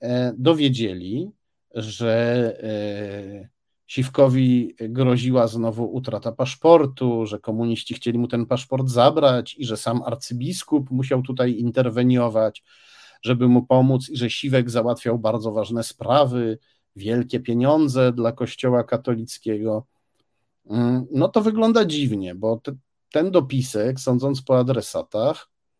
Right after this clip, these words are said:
był skierowany tylko do dwóch ludzi, do dwóch bardzo ważnych esbeków. To, i nie wszyscy mieli się wczytywać w te, e, w te bazgroły, no bo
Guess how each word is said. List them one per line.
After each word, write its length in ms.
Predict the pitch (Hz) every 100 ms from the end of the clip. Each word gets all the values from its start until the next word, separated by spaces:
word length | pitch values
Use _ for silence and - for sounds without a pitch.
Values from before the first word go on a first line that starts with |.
| _ _ _ _ _ _
był 260 | - 120 131
skierowany 540 | 147 156 156 131 131
tylko 220 | 139 139 156
do 120 | 151
dwóch 260 | 131 165
ludzi, 520 | 202 202 147 - - -
do 100 | 104
dwóch 320 | 101 110 151
bardzo 340 | 135 143 135 135
ważnych 400 | 131 127 151 151
esbeków. 680 | 143 127 110 - - 69 _ - _ _ _ _ _ _
To, 100 | 127 123 78 _ - - - _
i 120 | - 135
nie 140 | 170
wszyscy 360 | - 269 - 185
mieli 280 | 143 113
się 140 | 113 120
wczytywać 640 | - 151 131 135 101 95
w 100 | -
te, 120 | - 107 98 - 113 107
e, 480 | 104 107 104 107
w 80 | 95
te 140 | - 117
bazgroły, 720 | 117 131 127 131 107 90 104
no 160 | 110 104
bo 200 | 107